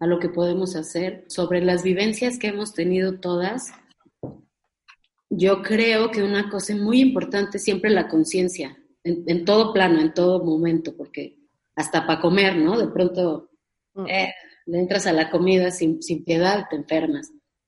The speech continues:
Speaker 1: Entonces, eh, en estas sociedades tan, tan machistas, bueno, patriarcales,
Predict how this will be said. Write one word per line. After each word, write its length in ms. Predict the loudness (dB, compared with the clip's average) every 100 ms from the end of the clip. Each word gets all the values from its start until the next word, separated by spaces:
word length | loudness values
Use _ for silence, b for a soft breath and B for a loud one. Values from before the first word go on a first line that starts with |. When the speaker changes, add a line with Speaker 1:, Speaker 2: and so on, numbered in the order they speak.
| _ _ _
Speaker 1:
Entonces, 460 | -2 0 0 -2 -4
eh, 340 | -6 -6 -12 -4
en 160 | 0
estas 320 | 0 0 -2 -2
sociedades 680 | -2 -2 0 0 0 -2
tan, 360 | -4 0 0 0
tan 200 | -2 -2
machistas, 920 | -2 -4 -6 -6 -8 -6 -4 -4 -6 -14 _ -8
bueno, 220 | -6 -6 -8 -20 _ _ _
patriarcales, 960 | -8 -6 -6 -2 -2 0 -2 -4 -8